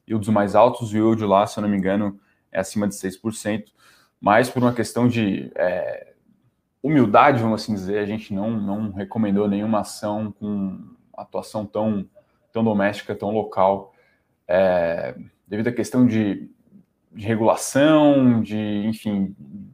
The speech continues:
dificuldade de, de, de entender mesmo. A Nelly aqui acompanha bastante o setor elétrico. Já é difícil, né, você acompanhar, devido a todas essas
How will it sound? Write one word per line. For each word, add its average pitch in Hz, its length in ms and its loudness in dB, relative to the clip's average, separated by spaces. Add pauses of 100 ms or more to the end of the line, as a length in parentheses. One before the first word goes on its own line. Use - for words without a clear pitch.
(100)
dificuldade 110 680 2
de, 110 180 -2
de, 104 220 -4
de 104 280 -8 (140)
entender 113 320 -2
mesmo. 117 400 -2
A - 120 -4
Nelly 123 260 4
aqui 123 340 2 (280)
acompanha 117 360 -2
bastante 120 380 0
o 123 40 -10
setor 120 260 0
elétrico. 107 420 2 (720)
Já 113 220 6
é 135 80 8
difícil, 143 640 -2
né, 117 360 2
você 98 240 -6
acompanhar, 117 800 0
devido 104 280 -4
a 101 40 -10
todas 113 300 -10
essas - 380 -14